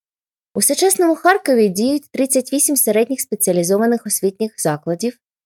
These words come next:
і сорок професійних технічних шкіл, понад, е, п'ятдесяти наукових дослідницьких інститутів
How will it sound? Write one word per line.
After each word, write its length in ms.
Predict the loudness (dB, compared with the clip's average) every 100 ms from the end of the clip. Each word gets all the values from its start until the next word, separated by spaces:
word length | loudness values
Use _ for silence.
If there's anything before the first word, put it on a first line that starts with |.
| _ -6
і 60 |
сорок 340 | 0 2 2 0
професійних 640 | -2 0 -2 0 -2 -4
технічних 540 | -8 -4 -4 -2 -4
шкіл, 380 | -4 -6 -6 -8 _ _ _ _ _ _ 0
понад, 280 | 2 2 0 _ _ _ _ -10
е, 40 | -10 _ _ _ _
п'ятдесяти 680 | 0 2 2 0 0 0 2
наукових 560 | 4 2 2 0 2 2
дослідницьких 800 | 0 -2 -2 -2 -4 -8 -4
інститутів 760 | -2 -2 -4 -8 -8 -8 -10